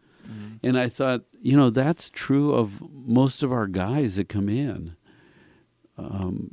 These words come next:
Speaker 2: they're either nice angry or mean angry when they pushed against the wall, uh,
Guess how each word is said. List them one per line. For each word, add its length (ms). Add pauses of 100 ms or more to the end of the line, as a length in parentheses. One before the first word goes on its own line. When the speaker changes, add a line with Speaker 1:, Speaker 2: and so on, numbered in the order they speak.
(260)
Speaker 2:
they're 320
either 220
nice 380
angry 540
or 320 (400)
mean 500
angry 520
when 220
they 180 (160)
pushed 400
against 440
the 80
wall, 920
uh, 60